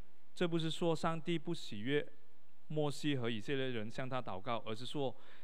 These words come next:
，“你为什么现在你还在哀求呢？”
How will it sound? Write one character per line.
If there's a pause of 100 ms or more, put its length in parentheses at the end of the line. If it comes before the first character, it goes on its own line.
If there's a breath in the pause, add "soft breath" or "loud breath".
(100)
，“你
为
什
么
现
在 (260 loud breath)
你
还
在
哀
求
呢？”